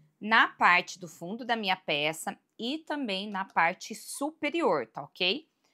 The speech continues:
Pra isso, eu cortei aqui um retalhinho de quatro centímetros. É só um pedacinho mesmo, tá? Dá pras duas partes. Vou pegar o fundo da minha peça e vou marcar aqui o meio dela,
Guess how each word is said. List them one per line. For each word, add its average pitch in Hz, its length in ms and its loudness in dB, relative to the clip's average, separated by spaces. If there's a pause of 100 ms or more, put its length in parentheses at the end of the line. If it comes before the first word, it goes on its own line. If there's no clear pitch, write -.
(260)
Pra 240 220 6
isso, 214 260 -6
eu 208 60 -10
cortei 208 320 -4
aqui 185 160 -8
um 190 60 -6
retalhinho 185 560 -4
de - 120 -20
quatro 185 440 2
centímetros. 190 1040 -10 (1200)
É 254 60 -18
só - 140 -8
um 440 80 -8
pedacinho 285 520 -4
mesmo, 220 400 -2
tá? 196 240 4
Dá 190 160 0
pras 185 300 -6
duas 185 400 -4
partes. 151 760 0
Vou 202 120 -4
pegar 208 280 2
o 202 40 0
fundo 226 320 -10
da 226 120 -4
minha 202 200 -4
peça 170 680 -4
e 190 80 -8
vou 185 240 -4
marcar 196 400 -4
aqui 160 480 -10
o - 60 -14
meio 185 340 -6
dela, 170 420 2